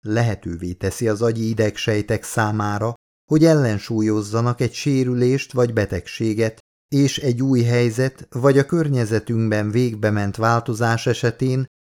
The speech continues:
módosítsanak a működésükön. Dave agyának méretes részei haltak el és törlődtek ki,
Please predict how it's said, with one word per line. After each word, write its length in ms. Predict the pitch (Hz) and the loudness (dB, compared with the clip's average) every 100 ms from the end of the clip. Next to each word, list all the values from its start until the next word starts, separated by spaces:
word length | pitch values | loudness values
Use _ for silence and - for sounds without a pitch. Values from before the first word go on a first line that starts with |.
| 165 | 2
módosítsanak 920 | 165 107 98 - 107 - 113 104 - | 4 4 -2 -4 -8 -6 -4 -4 -4
a 60 | |
működésükön. 1160 | 101 104 98 98 95 98 - - - 98 101 110 - _ _ _ _ _ _ _ - | -4 -4 -4 -6 -4 -6 -8 -12 -10 -8 -8 -10 -14 _ _ _ _ _ _ _ 2
Dave 340 | 139 214 180 | 4 6 6
agyának 580 | 156 135 131 131 143 - | 4 4 2 2 0 0
méretes 640 | 139 143 104 95 107 98 - | 2 4 4 0 -2 -4 -2
részei 480 | 113 107 - 107 | -2 -2 0 0
haltak 500 | 104 113 104 104 101 | 2 2 2 0 -2
el 140 | 113 113 | 0 0
és 240 | 127 - | -2 -2
törlődtek 840 | - 113 95 95 95 - 98 98 | 2 2 2 0 -4 -6 -8 -8
ki, 360 | - 123 123 - | -8 -10 -10 -10